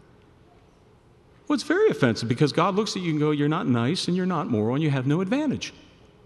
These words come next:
If you're really gonna live, I mean, I mean, if you and I try to live the golden rule just for one day, if you think I'm wrong, tomorrow try to love your neighbor just as yourself, just for a whole day. And you'll probably go,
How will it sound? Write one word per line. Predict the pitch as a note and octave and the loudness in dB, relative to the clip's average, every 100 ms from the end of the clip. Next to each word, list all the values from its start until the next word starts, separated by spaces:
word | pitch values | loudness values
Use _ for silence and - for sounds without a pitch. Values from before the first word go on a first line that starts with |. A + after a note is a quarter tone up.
| - - - _ _ _ - - - - - | -20 -20 -20 _ _ _ -20 -20 -20 -12 -4
If | B2+ | 2
you're | D3+ | 4
really | G#3 B3+ | 4 4
gonna | F3 D3+ | 4 4
live, | C#3+ D3+ C#3 | 6 4 2
I | G3 | -2
mean, | G3 E3+ | -2 0
I | |
mean, | G3+ G3 | 2 2
if | F3+ F#3+ | 2 2
you | C#4+ | 2
and | D4+ | 2
I | G3+ | 0
try | D#3 F#3+ | 0 2
to | E3+ | 2
live | E3 D#3+ | 2 0
the | |
golden | C3 D#3 D#3 C3 | 2 2 2 2
rule | C3+ C3 | 2 0
just | B2 A#2+ | -2 -4
for | A#2 | -2
one | A2 G2+ | 0 0
day, | F2+ - - - - - - - - - - - - - _ - - - - - - _ - | 0 -6 -14 -20 -20 -20 -20 -20 -20 -20 -20 -20 -20 -20 _ -20 -20 -20 -20 -20 -20 _ -8
if | D3 | -4
you | F#3 | 2
think | B3+ B3 | 2 4
I'm | A3 | 4
wrong, | C3 A#2 B2 | 4 2 2
tomorrow | D3 D#3+ E3 C3+ | 0 2 2 2
try | C3 D3+ D#3+ | 2 0 2
to | |
love | D#3 D3 D3 | 2 2 2
your | D3+ | 2
neighbor | A2 A2 | 2 0
just | G2+ A#2+ - | 0 -2 -2
as | A2+ | -4
yourself, | A#2+ - G2+ G2+ - - - - - - | -2 -2 -2 -2 -10 -20 -20 -20 -16 -8
just | A2+ C#3 C3+ | -2 -2 0
for | - | 0
a | A2+ | 2
whole | A2 F#2 | 2 0
day. | E2 C2 - - - - - - - _ - - - _ _ - - - - - - - - - | -4 -8 -12 -20 -20 -20 -20 -20 -20 _ -20 -20 -20 _ _ -20 -20 -20 -20 -20 -20 -20 -18 -4
And | B2 | -2
you'll | |
probably | A#2+ C#3 D3 C3+ | 0 0 2 2
go, | A2 G2+ G#2+ | 2 2 -2